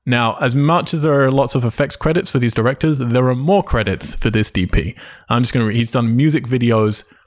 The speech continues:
for decades. Everyone from Genesis, U two, Meatloaf, Lionel Richie, Elton John, R E M, The Rolling Stones, Bruce Springsteen, Celine Dion, Michael Jackson, R Kelly, Will Smith, Shania Twain, Ed Sheeran, Calvin Harris,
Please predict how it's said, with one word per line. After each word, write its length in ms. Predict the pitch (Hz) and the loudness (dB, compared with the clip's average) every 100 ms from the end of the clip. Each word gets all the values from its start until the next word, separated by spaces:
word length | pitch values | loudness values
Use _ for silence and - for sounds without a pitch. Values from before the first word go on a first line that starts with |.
| _ | _
for 160 | - 120 113 - | -2 -2 -2 -4
decades. 760 | 143 117 - 98 90 82 - - | -2 -2 -2 -2 -2 -6 -8 -6
Everyone 440 | 127 147 135 131 | -2 0 2 0
from 300 | 123 120 110 | 0 0 0
Genesis, 520 | 104 139 143 160 147 - | 0 0 2 2 0 2
U 160 | 120 | 2
two, 300 | 127 - 139 | 2 2 2
Meatloaf, 500 | 127 131 143 135 135 123 | 2 0 0 0 0 0
Lionel 260 | 120 127 | 0 2
Richie, 360 | 117 127 - 127 | 2 0 0 0
Elton 300 | 139 123 117 | 2 2 0
John, 260 | 120 120 | 2 2
R 220 | 120 123 135 | 2 2 2
E 140 | 123 | 2
M, 160 | 123 117 | 2 2
The 40 | |
Rolling 300 | 110 135 139 | 2 2 2
Stones, 360 | - 120 120 117 | 0 0 2 0
Bruce 240 | 131 139 | 0 0
Springsteen, 420 | - 117 - 113 107 | 0 -4 0 0 0
Celine 300 | 120 143 139 | 0 2 2
Dion, 240 | 120 113 | 2 2
Michael 300 | 113 135 139 | 2 2 0
Jackson, 380 | 120 110 - 113 | 0 -2 -2 -4
R 220 | 120 135 | 0 0
Kelly, 340 | - 123 110 107 | 0 -2 -2 0
Will 220 | 123 147 | 2 0
Smith, 260 | - 117 113 | 2 0 0
Shania 380 | 120 127 147 | -2 0 0
Twain, 280 | - 123 110 | 0 0 0
Ed 220 | 107 143 | 0 -2
Sheeran, 380 | 143 - 120 113 | 0 0 2 0
Calvin 320 | - 156 151 | -2 -2 0
Harris, 360 | 131 120 120 - | 0 0 0 -2